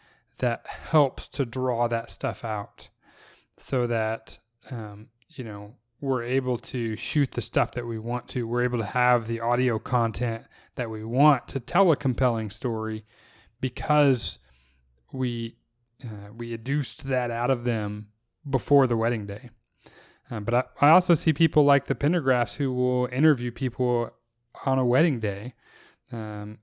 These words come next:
and they're drawing forth amazing content because they're asking the right questions,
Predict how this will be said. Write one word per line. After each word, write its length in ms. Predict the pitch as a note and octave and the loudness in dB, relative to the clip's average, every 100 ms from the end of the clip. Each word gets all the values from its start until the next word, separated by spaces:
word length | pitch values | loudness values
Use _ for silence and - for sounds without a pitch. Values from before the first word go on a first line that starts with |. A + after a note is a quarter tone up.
| _ | _
and 440 | C3 B2 A#2 A#2 A2+ | -12 -10 -10 -10 -6
they're 180 | B2 B2 | -2 -2
drawing 400 | A#2+ B2+ C3 A#2+ | 2 2 2 0
forth 440 | - C3 B2 - | -2 -2 -2 -6
amazing 560 | - C3 C#3 D#3 D3 C3 | -6 -4 2 2 2 0
content 540 | - C#3 C#3+ B2+ A#2+ | 0 0 0 -4 -6
because 260 | B2 - B2 | -6 -4 -4
they're 260 | B2+ A#2 C#3 | -4 -4 0
asking 420 | C#3 - C#3 B2+ | 0 0 -4 -2
the 60 | |
right 200 | A#2 A2+ | -2 -4
questions, 640 | - D3+ D3+ - A#2+ G#2+ | -2 0 0 -2 -6 -6